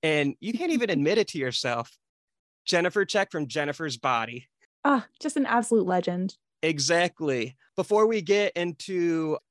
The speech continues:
Speaker 1: before we get into Jennifer's Body, I'm gonna rephrase that. Before we, uh, talk about Jennifer's
Speaker 2: <laughs>
Speaker 1: Body, uh,
Speaker 2: That's
Speaker 1: when
Speaker 2: so
Speaker 1: did
Speaker 2: hard to
Speaker 1: you
Speaker 2: put together. <laughs>
Speaker 1: Yeah, I know.
Speaker 2: That's what she said. Damn it.
Speaker 1: I know. <laughs> I set up,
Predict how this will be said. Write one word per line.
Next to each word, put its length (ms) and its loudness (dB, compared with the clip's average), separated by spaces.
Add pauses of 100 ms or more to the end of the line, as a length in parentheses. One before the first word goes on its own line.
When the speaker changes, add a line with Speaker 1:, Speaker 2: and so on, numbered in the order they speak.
Speaker 1:
before 220 -6
we 180 0
get 220 -2
into 200 -4
Jennifer's 420 -4
Body, 360 0
I'm 100 -2
gonna 220 -2 (120)
rephrase 760 -6
that. 220 -6 (180)
Before 460 4
we, 480 6 (320)
uh, 140 4
talk 300 0
about 220 4
Jennifer's 460 0
Speaker 2:
<laughs> 80 -2
Speaker 1:
Body, 560 2 (580)
uh, 240 4
Speaker 2:
That's 160 6
Speaker 1:
when 120 6
Speaker 2:
so 40 6
Speaker 1:
did 80 8
Speaker 2:
hard 140 6
to 60 4
Speaker 1:
you 60 0
Speaker 2:
put 140 4
together. 500 4
<laughs> 40 -14 (380)
Speaker 1:
Yeah, 200 4
I 160 8
know. 100 8
Speaker 2:
That's 120 0
what 120 -6
she 160 -8
said. 280 -4 (260)
Damn 180 -8
it. 260 -2
Speaker 1:
I 180 4
know. 180 4 (340)
<laughs> 540 -10
I 120 4
set 260 4
up, 140 2